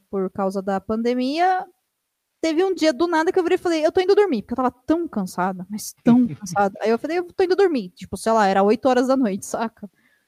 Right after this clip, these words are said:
Speaker 1: E eu
Speaker 2: Uhum.
Speaker 1: fui deitar, dormi, não vi ele, né, deitar nem nada. E, sei lá, deu quatro e meia, cinco horas, eu acordei e eu estava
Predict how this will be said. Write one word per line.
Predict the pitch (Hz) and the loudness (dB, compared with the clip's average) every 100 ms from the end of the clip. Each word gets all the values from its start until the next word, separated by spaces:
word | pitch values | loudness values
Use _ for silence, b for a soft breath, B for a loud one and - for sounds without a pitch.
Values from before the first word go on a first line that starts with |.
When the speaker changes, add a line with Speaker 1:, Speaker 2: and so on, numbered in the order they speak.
| _ - - _ - | _ -20 -20 _ -8
Speaker 1:
E | 127 | -4
eu | 320 | -2
Speaker 2:
Uhum. | 403 | 0
Speaker 1:
fui | 403 | 0
deitar, | 311 330 - 320 294 415 _ | 2 0 0 -2 -4 -6 _
dormi, | 294 339 285 285 370 - | 0 2 2 -2 -6 -6
não | 247 294 | -2 -2
vi | 320 220 247 302 277 | -4 -6 -4 -4 -6
ele, | 208 208 208 202 196 190 202 185 _ _ _ | -4 -2 0 -2 -6 -12 -16 -18 _ _ _
né, | - 180 175 | -12 -10 -10
deitar | 202 196 196 208 202 | -6 -2 0 0 0
nem | 247 240 | 0 -2
nada. | 214 214 277 302 | -2 -2 -4 -6
E, | 381 311 | -6 -4
sei | 320 | 0
lá, | 311 269 | 2 2
deu | 233 233 226 | 2 0 0
quatro | - 254 294 | -2 -2 -2
e | |
meia, | 294 269 | 0 0
cinco | 262 262 254 | 0 -2 0
horas, | 247 247 | 2 4
eu | 262 | 4
acordei | 277 277 294 240 302 339 | 2 2 0 0 -2 -4
e | 294 | -4
eu | |
estava | 311 - 311 | -4 -2 -4